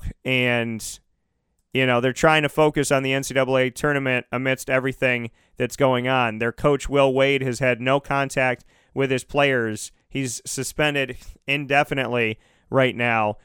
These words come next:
And the Yale Bulldogs are no slouch by any stretch of the imagination, and Yale has had some success in recent history. So I guess my East bracket is just gonna be the bracket of, of upset city. I'm going with Yale to face off against Belmont. So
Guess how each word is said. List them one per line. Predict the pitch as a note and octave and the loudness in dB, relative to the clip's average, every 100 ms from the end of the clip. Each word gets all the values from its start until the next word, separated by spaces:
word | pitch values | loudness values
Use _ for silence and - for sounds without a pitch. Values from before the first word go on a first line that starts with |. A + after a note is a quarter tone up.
| _ - | _ -4
And | C3 B2+ B2 A#2+ | 0 2 2 0
the | A#2+ | -2
Yale | A#2+ C#3 D3+ | 2 6 6
Bulldogs | B2+ D3 D#3 C#3+ C3 B2 A#2 - | 6 4 6 6 6 6 2 -4
are | - B2+ | 0 2
no | C3 C3 | 2 0
slouch | - C#3 C3+ C3+ - | 0 0 4 4 2
by | - B2 | 0 0
any | B2 B2 | 0 -2
stretch | - C3 - | -2 -2 -2
of | |
the | A#2 | -4
imagination, | A#2 B2 A2+ A#2+ D3+ - C3 | -2 -2 -2 -2 -2 -2 -2
and | A2+ | -2
Yale | A#2+ C#3 C3 | 0 2 2
has | A#2+ | 2
had | C3+ C3+ | 0 0
some | C3 B2 | -4 -8
success | A#2+ - C#3+ C3+ C3 - _ _ | -10 -4 0 0 -2 -10 _ _
in | - B2+ | -8 -4
recent | C#3+ C#3+ C3 B2 | -2 -2 -4 -2
history. | D3 - C3+ B2 | -4 -2 -4 -2
So | C3 B2 - _ - | 2 2 0 _ -4
I | C3 | 0
guess | F3 A3 - | 2 2 2
my | F#3+ | 0
East | D#3+ F3+ F#3+ | 0 -4 -4
bracket | - D3 F3 E3+ C#3+ | 0 2 2 2 0
is | C3 | 0
just | D3 C#3+ | -2 -2
gonna | D3+ | -2
be | C3+ D3 | -2 -4
the | C3 | -2
bracket | A#2 C3+ D3 D3+ | 0 0 2 2
of, | C3+ B2 - | 2 0 -2
of | B2+ A#2+ | -2 0
upset | C#3 - D3 C3 | 0 0 -2 -2
city. | - C#3+ D3+ A#2 A#2+ _ _ - | -4 -4 -2 -2 -4 _ _ -4
I'm | C#3 | -2
going | F3 G3 F3+ | 4 4 4
with | D3 | 0
Yale | A#2 B2 D3 C3 | 0 2 4 2
to | - A#2+ | 0 -6
face | C3 C3 C3 | -4 -2 0
off | B2+ A#2+ | 0 0
against | A#2+ A#2 G2+ | -4 -6 -6
Belmont. | A2 B2+ A2+ G#2 - - | -6 -4 -6 -10 -12 -10
So | - A#2 A2+ | -2 0 0